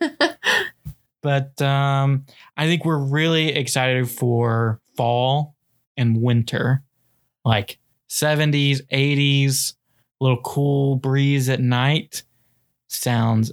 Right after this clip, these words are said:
Speaker 2: amazing.
Speaker 1: We talk about it almost daily, <laughs> how excited we are for when it gets just a tad bit cooler.
Speaker 2: And then, yeah. So we've had a blast.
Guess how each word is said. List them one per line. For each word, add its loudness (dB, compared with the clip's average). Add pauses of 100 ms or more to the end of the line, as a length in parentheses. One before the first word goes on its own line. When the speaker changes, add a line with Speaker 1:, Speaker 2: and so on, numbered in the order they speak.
(120)
Speaker 2:
amazing. 0
Speaker 1:
We -2
talk -2
about 0
it -2
almost -2 (120)
daily, 0
<laughs> -4
how 0
excited -2
we -2
are -2 (320)
for -2
when 0
it -4
gets -2
just -2
a -2
tad -2
bit -2 (160)
cooler. -2 (1500)
Speaker 2:
And 0
then, 0 (640)
yeah. 4 (1000)
So -2
we've 0
had 2
a 0
blast. -4